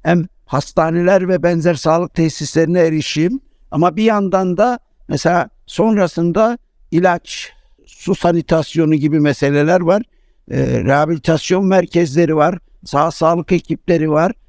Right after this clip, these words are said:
ve hatta bilinçlendirme faaliyetleri var sağlık meselesine ilişkin. Bunu bir beşinci boyut olarak koyuyoruz. Altıncı boyutta bir toplumsal boyutumuz var. Burada mesela deprem karşısında bilinçlendirmeden tutun,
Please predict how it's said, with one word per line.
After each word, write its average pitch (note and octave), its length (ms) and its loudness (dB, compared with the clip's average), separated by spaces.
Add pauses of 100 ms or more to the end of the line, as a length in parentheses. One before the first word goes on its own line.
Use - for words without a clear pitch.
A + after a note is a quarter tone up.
(120)
ve D#3+ 60 0
hatta F3+ 420 0
bilinçlendirme F#3 680 0
faaliyetleri D3 600 0
var B2+ 140 0
sağlık C3+ 400 -2
meselesine B2 600 -2
ilişkin. G3+ 380 -2 (320)
Bunu G3 220 2
bir F#3+ 160 0
beşinci F#3 440 0
boyut E3+ 460 -2
olarak B2+ 380 0
koyuyoruz. C#3+ 720 0 (600)
Altıncı F#3 560 0
boyutta G3 540 2
bir F#3+ 120 0
toplumsal A3 720 -2
boyutumuz D#3 640 -2
var. G3 260 0
Burada F#3+ 360 0
mesela F#3+ 560 0 (420)
deprem F#3 680 0
karşısında F#3 1120 0
bilinçlendirmeden F3+ 1200 0
tutun, F#3+ 560 -2